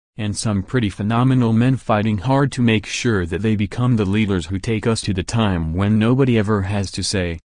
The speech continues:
'Me too' again." Winfrey in an interview after the show denied that she is preparing to run for president.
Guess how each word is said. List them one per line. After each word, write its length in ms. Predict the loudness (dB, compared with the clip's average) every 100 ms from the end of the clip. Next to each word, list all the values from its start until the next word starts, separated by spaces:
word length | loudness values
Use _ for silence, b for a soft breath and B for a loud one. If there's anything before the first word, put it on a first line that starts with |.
| _
'Me 240 | -2 0 0
too' 260 | 0 0
again." 380 | 0 -2 -4 -8 -16 _ _ _ _ -2
Winfrey 460 | 2 2 2 2
in 100 | 4
an 100 | 2
interview 520 | 0 0 0 2 2 2
after 260 | 0 0
the 100 | 0
show 280 | 0 0 0
denied 560 | 0 0 0 0 0 0
that 120 | 0
she 200 | 2 2
is 120 | 0
preparing 600 | -4 -4 0 2 4 2
to 100 | 0
run 300 | 0 0 0
for 240 | -2 -4
president. 640 | 0 0 0 -2 -4 -10